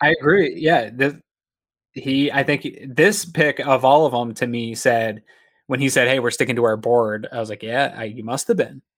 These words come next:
Because when I look at what happened behind that, th-, these are guys that I thought would come in and have an impact. And these are guys that I thought the Bills would like. Uh, even,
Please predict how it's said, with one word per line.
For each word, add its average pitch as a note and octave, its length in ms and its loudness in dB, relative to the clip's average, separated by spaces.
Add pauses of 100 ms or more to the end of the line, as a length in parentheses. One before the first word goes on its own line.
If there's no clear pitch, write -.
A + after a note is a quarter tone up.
(140)
Because B2+ 1080 0 (200)
when C#3+ 200 0
I B2 80 -2
look C3 220 2
at C3 80 4
what B2+ 140 2
happened B2+ 280 2
behind C3 460 0
that, B2 320 -6 (160)
th-, C3 160 -4
these C3+ 200 -2
are G3 60 4
guys B2+ 300 0
that B2 100 0
I A#2+ 100 2
thought A#2+ 280 0
would A#2+ 160 -6
come A#2+ 180 -2
in A#2+ 100 -6
and A2+ 120 -8
have A#2+ 160 -4
an A2+ 80 -8
impact. A#2+ 340 -4
And B2+ 300 -10
these F#3 180 -4
are D4 60 -4
guys C#4+ 160 -8
that C4 80 -6
I A#3 40 -6
thought B3+ 200 -8
the F#3+ 80 -10
Bills G3 260 -6
would B2+ 100 -12
like. D#3+ 280 -8 (480)
Uh, B2 320 2 (100)
even, D3 400 -2